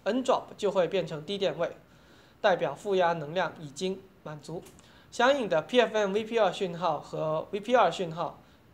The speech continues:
也会依次输出低电位，driver 会产生讯号把mos二和mos低关闭，系统静止并等待下一次充放电操作。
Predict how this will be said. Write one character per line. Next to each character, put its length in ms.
也 100
会 120
依 160
次 200
输 180
出 160
低 140
电 200
位， 200
driver 480
会 180
产 240
生 380
讯 240
号 140
把 160
mos 260
二 140
和 120
mos 240
低 140
关 200
闭， 160
系 180
统 200
静 240
止 240
并 180
等 120
待 140
下 240
一 20
次 160
充 200
放 160
电 200
操 180
作。 220